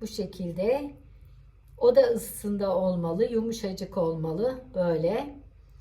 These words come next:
Ve bunu zeytinyağı değil,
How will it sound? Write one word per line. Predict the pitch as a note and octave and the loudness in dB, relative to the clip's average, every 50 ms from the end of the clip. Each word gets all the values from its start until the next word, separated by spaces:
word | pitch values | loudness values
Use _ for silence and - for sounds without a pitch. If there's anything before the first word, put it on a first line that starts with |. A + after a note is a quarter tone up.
| - - - - - - - - - - - - - - - - - - - - - - - - - - | -20 -20 -20 -20 -20 -20 -20 -20 -20 -20 -20 -20 -20 -20 -20 -20 -20 -20 -20 -20 -20 -20 -20 -18 -10 -6
Ve | C#4+ D#4 E4 C#4 | -6 -6 -6 -6
bunu | D#4+ E4+ D#4+ D#4+ D#4+ E4+ F#4+ G4+ - - - - - - - - - - - - | -8 -6 -6 -4 -4 -4 -6 -8 -10 -14 -18 -20 -20 -20 -20 -20 -20 -20 -20 -6
zeytinyağı | - C#4 D4+ - - - - F4 E4 D#4 D4 C#4 C#4 C4+ C4 - | -2 -2 0 0 -2 -6 -8 -6 0 2 4 4 6 4 4 2
değil, | D4 D4 C#4+ C4+ C4 C#4 D4 D4 - - - | 2 0 2 4 4 4 2 0 -4 -12 -14